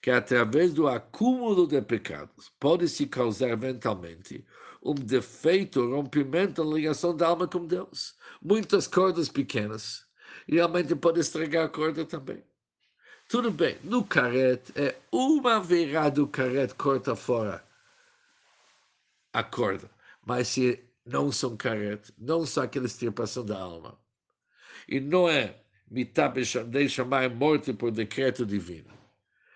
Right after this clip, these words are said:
mas muitos acúmulo de pecados pode se causar um defeito ou rompimento na ligação da alma com Deus.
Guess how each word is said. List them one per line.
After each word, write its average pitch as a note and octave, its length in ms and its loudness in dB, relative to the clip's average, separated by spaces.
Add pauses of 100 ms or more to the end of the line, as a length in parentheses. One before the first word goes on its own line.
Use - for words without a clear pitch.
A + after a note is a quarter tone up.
(300)
mas A2+ 360 2
muitos C#3+ 1000 -2 (1700)
acúmulo C3 760 2
de A2+ 160 2
pecados A#2+ 960 0 (1700)
pode F3+ 380 4
se - 160 0
causar F#2+ 600 2 (480)
um C#3+ 120 -4
defeito G#3 640 0 (1040)
ou E3+ 100 6
rompimento C3 800 0
na B2 100 0
ligação B2+ 440 2
da C3 100 4
alma C#3 180 4
com D3+ 200 -2
Deus. - 560 -2